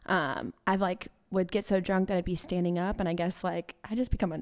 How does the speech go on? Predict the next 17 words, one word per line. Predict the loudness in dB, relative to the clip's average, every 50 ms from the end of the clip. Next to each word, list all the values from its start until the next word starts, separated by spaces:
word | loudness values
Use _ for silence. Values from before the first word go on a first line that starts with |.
| -8
like, | -6 -4 -4 -4 -2
narcoleptic, | -2 -2 -2 -2 -4 -4 -4 6 6 8 8 8 2 2
I | 0
think, | 4 4 4 4 6 4
when | 4 4
I'm | 6 4 4
drunk. | 6 6 6 4 4 2 4
But, | 2 4 4
like, | 4 2 4
when | 4 2 2
I | 2
get | 0 -2 -2
to | 0
that | 0 0 2 2
level, | 0 2 2 0 -2 0 0
I | 2 4 4
would, | 4 2 0 -2